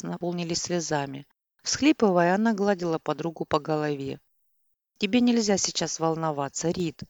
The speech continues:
Ну давай уже думать о малыше. Кошмар этот». Он никогда не выкладывал фотки со мной, которые... Никогда. Он вообще не любил фотки выкладывать, у него только старые там были.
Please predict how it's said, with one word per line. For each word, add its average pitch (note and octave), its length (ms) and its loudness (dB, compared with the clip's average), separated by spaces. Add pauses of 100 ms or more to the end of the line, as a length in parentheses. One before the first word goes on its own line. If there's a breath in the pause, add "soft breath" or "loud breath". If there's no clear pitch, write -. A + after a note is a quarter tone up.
(400)
Ну A#3+ 80 -4
давай D4 320 6
уже A3 160 4
думать G3 420 0
о F3 60 0
малыше. E3 720 -2 (220)
Кошмар F3 540 0
этот». C#3+ 340 -6 (1200)
Он G3 140 -2
никогда A3 460 4
не G#3 100 2
выкладывал F3 640 0
фотки - 500 -4
со - 220 -6
мной, D#3+ 240 -6
которые... C#3+ 580 -6
Никогда. E3 720 -2 (380 soft breath)
Он G#3+ 160 0
вообще A#3+ 340 2
не B3 140 6
любил G3 300 0
фотки - 440 -6
выкладывать, D#3 800 -6
у F#3 40 -4
него A3 260 2
только G#3+ 320 0
старые F3+ 480 0
там D#3 260 -6
были. D3 420 -8